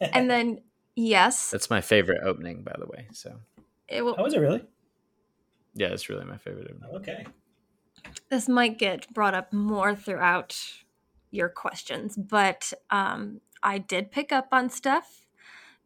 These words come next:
Speaker 1: Maybe it's a very much I have a Sherlock mind, but yes, I picked up on some things that were hidden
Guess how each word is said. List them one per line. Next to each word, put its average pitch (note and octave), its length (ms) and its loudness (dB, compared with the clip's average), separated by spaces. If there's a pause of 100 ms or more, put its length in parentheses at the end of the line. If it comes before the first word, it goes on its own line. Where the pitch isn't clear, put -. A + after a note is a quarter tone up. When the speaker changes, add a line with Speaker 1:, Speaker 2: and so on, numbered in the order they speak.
Speaker 1:
Maybe G#3+ 320 -2
it's G#3 260 -6
a G#3+ 60 0
very G3+ 360 -2
much G3 260 -6
I G3 60 -4
have G3 180 -6
a F#3 40 -6
Sherlock G3 500 -2
mind, G3+ 340 -2
but G#3 160 -2
yes, G#3 300 0
I A3 100 -2
picked G#3 260 -10
up G3+ 120 -6
on G3 220 -2
some G#3 220 -2
things G#3 360 -6
that G#3 180 -8
were G3+ 260 -4 (480)
hidden A3+ 540 0